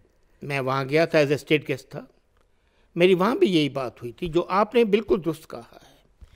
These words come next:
देखिए, अब इस वक्त व्हीट ग्रोइंग एरिया जो मोंटगोमरी में है,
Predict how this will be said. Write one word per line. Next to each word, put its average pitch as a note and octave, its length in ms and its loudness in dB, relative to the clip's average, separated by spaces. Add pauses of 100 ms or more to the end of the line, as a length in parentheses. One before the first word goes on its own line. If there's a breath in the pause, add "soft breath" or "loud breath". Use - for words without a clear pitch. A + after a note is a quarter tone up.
(380 soft breath)
देखिए, A#3 340 2
अब - 380 0
इस C4+ 260 -2
वक्त F#3+ 640 0 (1000)
व्हीट A3+ 340 0
ग्रोइंग F#3+ 420 6
एरिया F3 200 6
जो E3 140 4
मोंटगोमरी D3+ 640 2
में F#3+ 160 2
है, A#2 340 -10